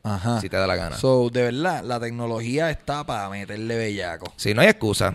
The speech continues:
Speaker 2: Ahora realmente la persona que quiera hacer algo y no lo está haciendo es porque no le da la gana.
Speaker 1: Exacto.
Speaker 2: Porque ahora mismo es más, súper más fácil que, que cuando nosotros empezamos. Yo estoy seguro que el equipo que tú usabas era mucho más caro también para
Speaker 1: Nosotros
Speaker 2: ese tiempo.
Speaker 1: usábamos unas camaritas que se llamaban las flip cams, ¿te recuerdas
Speaker 2: Las
Speaker 1: de eso?
Speaker 2: flip cam, claro.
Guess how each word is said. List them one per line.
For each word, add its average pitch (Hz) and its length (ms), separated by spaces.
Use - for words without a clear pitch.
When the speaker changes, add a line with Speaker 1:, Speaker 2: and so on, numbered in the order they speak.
Speaker 2:
Ahora 143 340
realmente 147 440
la 135 80
persona 120 320
que 135 120
quiera 139 220
hacer 135 220
algo 139 180
y 135 60
no 135 60
lo 139 60
está 131 140
haciendo 123 240
es - 80
porque 123 220
no 120 100
le 117 60
da 123 100
la 127 80
gana. 98 220
Speaker 1:
Exacto. 92 260
Speaker 2:
Porque 95 220
ahora 98 160
mismo 127 160
es - 260
más, 143 340
súper 175 380
más 156 280
fácil 110 520
que, 101 220
que 98 300
cuando 98 240
nosotros 95 260
empezamos. 87 480
Yo 98 80
estoy 113 160
seguro 110 340
que 104 100
el 104 60
equipo 104 420
que 107 140
tú 107 100
usabas 113 340
era 107 120
mucho 104 200
más 101 140
caro 101 260
también 101 340
para 117 120
Speaker 1:
Nosotros 151 180
Speaker 2:
ese 117 40
tiempo. 165 160
Speaker 1:
usábamos 165 280
unas 143 240
camaritas 156 540
que 135 140
se 131 100
llamaban 117 320
las 147 180
flip 131 280
cams, 110 260
¿te 113 80
recuerdas 107 300
Speaker 2:
Las 160 80
Speaker 1:
de 170 100
eso? 120 80
Speaker 2:
flip 113 140
cam, 135 180
claro. 156 380